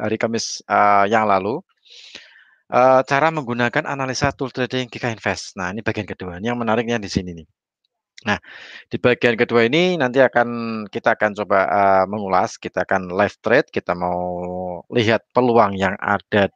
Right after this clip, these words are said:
di tool trading G K Invel-, eh, G K Invest, tools trading yaitu trading sentral dan M T lima Bos-, eh,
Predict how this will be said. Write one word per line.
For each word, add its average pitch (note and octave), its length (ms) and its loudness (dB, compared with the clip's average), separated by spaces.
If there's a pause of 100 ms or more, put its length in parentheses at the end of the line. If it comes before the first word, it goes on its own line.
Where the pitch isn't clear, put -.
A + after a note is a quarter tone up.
(140)
di F#2+ 560 -4 (720)
tool D#3+ 240 6 (320)
trading A#2+ 640 4
G A#2 80 2
K G#2+ 240 2
Invel-, G#2 400 -2 (160)
eh, A#2+ 160 4
G B2 160 2
K A2+ 160 2
Invest, G#2 560 0 (160)
tools A2+ 160 -4
trading A#2+ 480 0
yaitu G2 720 -4 (880)
trading A2 240 0
sentral G#2 400 0
dan G2+ 160 0
M F2+ 80 -6
T F#2+ 80 -2
lima G2 240 0
Bos-, F2+ 240 -6 (160)
eh, G#2 240 4